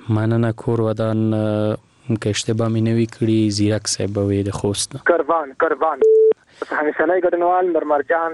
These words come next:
Speaker 2: زیرک د خوست ولایت نه.
Speaker 1: زیرک صاحب، په مهرباني د خپرونې د موضوع په اړه خپل نظر سره شریک کا او که کوم پوښتنه لري، مطرح کا.
Speaker 2: قر-، قربان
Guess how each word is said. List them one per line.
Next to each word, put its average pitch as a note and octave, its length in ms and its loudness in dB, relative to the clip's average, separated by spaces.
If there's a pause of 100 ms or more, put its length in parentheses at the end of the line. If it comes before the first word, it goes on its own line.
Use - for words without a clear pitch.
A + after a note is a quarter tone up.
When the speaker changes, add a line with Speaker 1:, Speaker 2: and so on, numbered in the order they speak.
Speaker 2:
زیرک E3 280 0
د D3 40 2
خوست - 280 -2
ولایت C3 200 2 (100)
نه. C3+ 100 0 (220)
Speaker 1:
زیرک C3 320 -2
صاحب، D3+ 300 -2
په D3 200 2
مهرباني C#3 640 0
د D#3+ 100 2
خپرونې C3 440 -2
د B2 100 0
موضوع A#2 340 0
په C3 160 -6
اړه A2+ 80 -2
خپل A2+ 200 -6
نظر A2 380 0
سره A2 220 -4
شریک A2+ 440 -2
کا A#2+ 140 -2
او A2+ 140 0
که G#2+ 320 -2
کوم G#2 160 0
پوښتنه G#2 380 -2
لري، G2+ 480 0
مطرح G2+ 440 -4 (100)
کا. - 80 -6
Speaker 2:
قر-، A3 540 4 (400)
قربان F#3 400 0